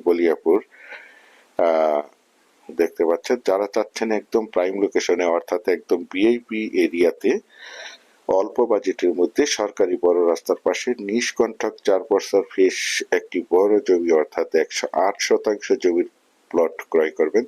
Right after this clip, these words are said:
তারা এই জমিটি দ্রুত সরাসরি দেখে মালিক প্রতিনিধির সাথে সরাসরি কথা বলে জমিটি ক্রয় করার চেষ্টা করবেন। এই যে দেখতে পাচ্ছেন জমিটির সাইড দিয়ে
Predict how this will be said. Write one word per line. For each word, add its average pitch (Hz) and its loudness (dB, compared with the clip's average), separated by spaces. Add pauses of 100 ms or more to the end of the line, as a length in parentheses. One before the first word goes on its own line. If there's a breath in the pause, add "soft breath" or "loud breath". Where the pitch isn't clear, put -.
তারা 85 0 (200)
এই 82 -6
জমিটি 87 -4
দ্রুত 92 2 (120)
সরাসরি 98 0 (280)
দেখে 95 0
মালিক 87 2
প্রতিনিধির 95 -2
সাথে 92 0 (600 loud breath)
সরাসরি 110 -2 (100)
কথা 101 0
বলে 87 0
জমিটি 85 0
ক্রয় 85 2
করার 80 0
চেষ্টা - -2
করবেন। 95 0 (220)
এই 110 -8
যে 110 2
দেখতে 92 0
পাচ্ছেন 90 -4
জমিটির 90 0
সাইড 87 -2
দিয়ে 123 2